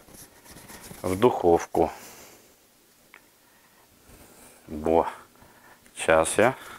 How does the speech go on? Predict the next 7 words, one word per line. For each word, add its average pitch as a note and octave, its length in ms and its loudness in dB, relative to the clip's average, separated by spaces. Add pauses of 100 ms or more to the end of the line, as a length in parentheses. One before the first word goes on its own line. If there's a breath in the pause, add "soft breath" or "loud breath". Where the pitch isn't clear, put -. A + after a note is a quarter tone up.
(680 loud breath)
Сынулька, F2 640 0
красотулька. F2 800 0 (140)
Сейчас, - 300 -8 (140)
сейчас, F#2 280 4
девчонки. - 480 -10 (420 loud breath)
Сейчас, - 200 -4
девчонки. - 500 -10